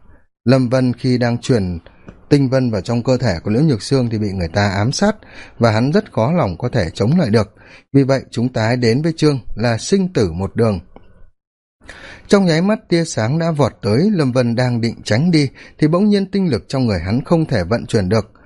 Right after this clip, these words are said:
Đang lúc trong đường tơ kẽ tóc, Liễu Nhược Sương đã lao tới chắn ngay trước mặt hắn. Phi đao lao tới liền bắn trúng vào ngực của nàng. Lúc tiếng súng vang lên thì Liễu Nhược Sương đã vô ý thức muốn cản lại cho Lâm Vân.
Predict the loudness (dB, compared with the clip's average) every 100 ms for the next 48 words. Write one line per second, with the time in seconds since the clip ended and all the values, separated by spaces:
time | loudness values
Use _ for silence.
0 | -20 _ _ 2 4 2 0 -4 -2 -2
1 | -4 -2 -2 -2 -4 -2 -2 -2 -4 0
2 | 0 0 -2 0 0 0 0 0 0 0
3 | 0 0 -2 0 0 0 0 -2 -2 -2
4 | -6 -12 -2 0 0 -2 -8 -20 -20 0
5 | 2 4 0 0 -2 -2 -2 0 0 0
6 | -2 -2 0 0 2 2 0 0 -2 -4
7 | -2 0 -2 -8 -18 -20 -20 -4 0 2
8 | 2 0 0 -2 0 0 2 0 0 0
9 | 0 2 2 0 0 0 0 0 -2 -2
10 | 0 2 2 0 -2 -2 -2 -2 -2 -2
11 | -2 -4 -4 -2 0 0 0 0